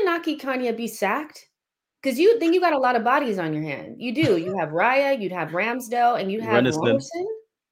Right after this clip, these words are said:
Speaker 2: Yeah.
Speaker 1: You chose all of them. You also had a hand in bringing in Matt Turner. So is it the case that Inaki Kanya should be looked at sideways? 'Cause if, if our set pieces are not going right,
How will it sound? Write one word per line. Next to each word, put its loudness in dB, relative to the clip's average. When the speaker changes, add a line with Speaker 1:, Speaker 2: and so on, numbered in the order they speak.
Speaker 2:
Yeah. -2
Speaker 1:
You 8
chose 2
all 4
of 0
them. -2
You 2
also 4
had 0
a 0
hand -2
in -2
bringing 0
in -2
Matt -4
Turner. -6
So 6
is 2
it 0
the -6
case -4
that -2
Inaki -4
Kanya -6
should -10
be -4
looked -4
at -2
sideways? 0
'Cause -6
if, 0
if 0
our 4
set 2
pieces -2
are 4
not -2
going 0
right, 0